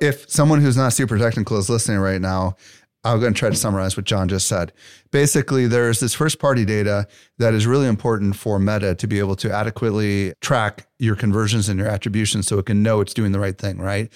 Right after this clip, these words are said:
And the old way of doing it was really complicated. The new way of doing it is to use a tool like Stape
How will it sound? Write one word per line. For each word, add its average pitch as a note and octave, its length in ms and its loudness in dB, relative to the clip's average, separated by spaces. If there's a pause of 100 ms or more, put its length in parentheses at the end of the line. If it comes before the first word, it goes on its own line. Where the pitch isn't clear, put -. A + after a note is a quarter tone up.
(400)
And B2 320 2
the A#2 140 2
old D3 240 2
way A#2 160 2
of G2 80 0
doing G#2 220 0
it G#2 120 -2
was G2 180 -2
really G#2 280 0
complicated. G2+ 720 -4 (280)
The A2+ 120 0
new C3 200 4
way A#2+ 200 4
of G2 80 0
doing G2+ 280 0
it G2+ 180 -2
is G2+ 460 -2
to - 160 -2
use G#2+ 280 2
a G#2 60 -6
tool G#2+ 280 0
like G2+ 240 -2
Stape A#2 440 -2